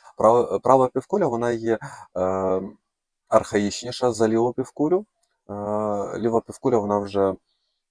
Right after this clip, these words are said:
з часом почалася еволюційно збільшуватися, да, і мозок людини рости.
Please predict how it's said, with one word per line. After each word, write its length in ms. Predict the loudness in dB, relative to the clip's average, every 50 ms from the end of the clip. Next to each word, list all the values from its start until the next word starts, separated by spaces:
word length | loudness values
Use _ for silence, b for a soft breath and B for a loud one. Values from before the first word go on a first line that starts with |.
| _ -20 -18
з 60 | -10
часом 360 | -2 0 0 0 0 -2 -10 -12
почалася 540 | -12 -10 -4 -4 -2 -2 -4 -6 -8 -8 -6 -6
еволюційно 760 | -4 -4 -6 -8 -8 -10 -10 -8 -6 -6 -6 -6 -6 -8 -10 _ _ _ _ _ _ _ _ -14
збільшуватися, 760 | -10 -6 -2 -2 -2 -2 -2 -4 -4 -4 -2 -4 -10 -8 -4
да, 140 | -4 -4 -4
і 80 | -4
мозок 340 | -4 -4 -4 -4 -6 -12 -10
людини 380 | -6 -4 -4 -4 -4 -4 -4 -6
рости. 320 | -6 -8 -10 -10 -12